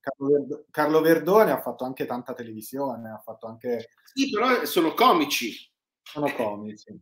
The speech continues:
Speaker 1: sì.
Speaker 2: In un, nel ruolo dell'innamorato è difficile immaginare qualcuno che non abbia certe caratteristiche.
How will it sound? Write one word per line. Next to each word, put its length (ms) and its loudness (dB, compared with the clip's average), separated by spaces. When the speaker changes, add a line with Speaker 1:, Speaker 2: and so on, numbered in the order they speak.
Speaker 1:
sì. 280 -6
Speaker 2:
In 120 4
un, 180 6
nel 140 6
ruolo 280 8
dell'innamorato 880 8
è 80 8
difficile 500 -2
immaginare 640 4
qualcuno 520 2
che 400 0
non 160 -2
abbia 240 -2
certe 280 -8
caratteristiche. 1080 -6